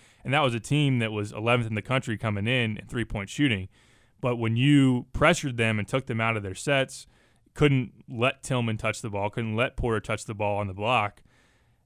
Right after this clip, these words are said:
that's where you kinda put the team in the blender and leave the corner three open, or you're going one-on-one in the post. And that's what Illinois did a great job of.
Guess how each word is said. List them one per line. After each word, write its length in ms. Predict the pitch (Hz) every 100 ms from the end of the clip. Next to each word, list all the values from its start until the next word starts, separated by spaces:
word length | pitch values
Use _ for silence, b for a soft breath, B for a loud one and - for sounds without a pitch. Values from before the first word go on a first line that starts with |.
| -
that's 300 | 135 135 -
where 220 | 127 127
you 360 | 120 117 117 107
kinda 220 | 127 113
put 240 | - 127
the 80 | -
team 240 | 110 123 110
in 60 |
the 80 | 101
blender 540 | 110 139 127 117 113 107
and 220 | 107 107
leave 260 | 113 120 110
the 60 | 107
corner 320 | - 135 127
three 260 | 135 127 120
open, 360 | 120 120 110
or 240 | 110 117 117
you're 100 | 110
going 260 | 113 107
one-on-one 480 | 107 110 104 104 107
in 60 | 98
the 80 | 92
post. 480 | 127 123 107 - - b b b
And 80 | 127
that's 100 | 143
what 120 | 151 123
Illinois 300 | 120 113 120
did 140 | 107
a 40 | 98
great 240 | 107 104
job 320 | - 113 110
of. 220 | 98 95